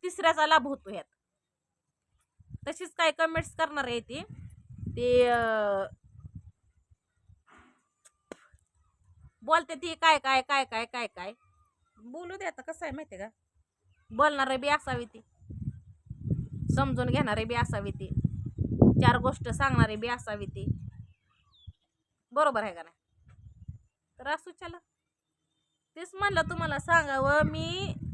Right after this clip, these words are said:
पुन्हा जायला मी कुणाला भेट नाही आणि नाही माहेरामध्ये जायला बी मी कुणाला भेट. मला काय कोणी देऊन घेऊन पुरवत नाही, स्वतः सक्षम असते. कळलं का? जिथं बी जायला तिथं कुणाचं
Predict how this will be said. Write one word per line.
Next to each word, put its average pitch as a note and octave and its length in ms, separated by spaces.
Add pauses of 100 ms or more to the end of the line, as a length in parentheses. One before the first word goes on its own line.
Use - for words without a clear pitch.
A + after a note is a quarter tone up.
(1600)
पुन्हा D4+ 440
जायला D4 420
मी D4 140
कुणाला C4+ 360
भेट C4 260
नाही A#3 260 (380)
आणि A3 140
नाही C4 180
माहेरामध्ये C4 580
जायला C4 220
बी A3+ 100
मी A#3 140
कुणाला A3 340
भेट. G3 180 (960)
मला B3+ 180
काय C4+ 140
कोणी C#4+ 220
देऊन D4 320
घेऊन D4+ 240
पुरवत C#4+ 440
नाही, C#4 400
स्वतः C4 320
सक्षम C4 460
असते. A3+ 360 (880)
कळलं E4 220
का? G3+ 140
जिथं C4+ 280
बी C#4+ 80
जायला D4 300
तिथं C4+ 180
कुणाचं C4+ 320